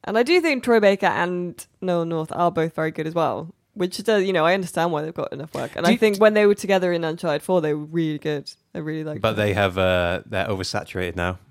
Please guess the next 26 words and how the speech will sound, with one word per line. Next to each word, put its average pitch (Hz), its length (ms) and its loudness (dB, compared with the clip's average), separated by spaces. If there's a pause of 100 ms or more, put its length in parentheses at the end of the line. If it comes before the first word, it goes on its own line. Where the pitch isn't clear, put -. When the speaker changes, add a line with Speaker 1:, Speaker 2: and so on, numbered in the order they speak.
(120)
Speaker 2:
That's 180 200 2
what 214 60 6
I - 20 6
was 190 60 4
gonna 202 160 4
Speaker 3:
Every 202 140 4
Speaker 2:
say. 143 320 4
Speaker 3:
bloody 98 260 0
game. 90 300 -2
Speaker 2:
But 180 140 4
with, 208 260 4
with 214 240 2
this, - 360 -2
Speaker 1:
It 170 80 -2
Speaker 2:
with 196 80 2
Speaker 1:
is 202 180 4
Speaker 2:
this - 20 0
Speaker 1:
getting 180 180 4
Speaker 2:
strike, 196 180 6
Speaker 1:
a - 20 8
bit 160 80 4
weird, 156 340 0
yeah. 160 260 -4 (100)
Speaker 2:
with 180 120 0
this 202 140 2
strike, 147 480 2